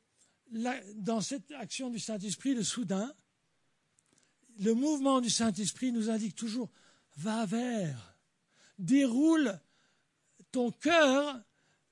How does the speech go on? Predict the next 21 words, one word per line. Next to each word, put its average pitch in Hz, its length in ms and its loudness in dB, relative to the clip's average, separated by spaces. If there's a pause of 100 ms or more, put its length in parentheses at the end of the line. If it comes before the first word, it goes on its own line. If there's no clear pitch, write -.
(140)
jusqu'à 262 680 0
l'autre. 302 640 0 (1200)
C'est - 260 -4
pas 294 160 2
pour 247 360 -4
toi 294 340 0
d'abord. 254 640 -2
Les 226 160 0
dons 302 200 -4
de 277 60 -2
l'Esprit, 262 420 -4
à 226 120 -4
part 302 260 -8
le 262 80 -8
parler 208 280 -4
en 185 100 -6
langue, 262 360 -8 (720)
c'est - 240 -6
pour 294 240 -2
les 269 220 0
autres. 254 500 -2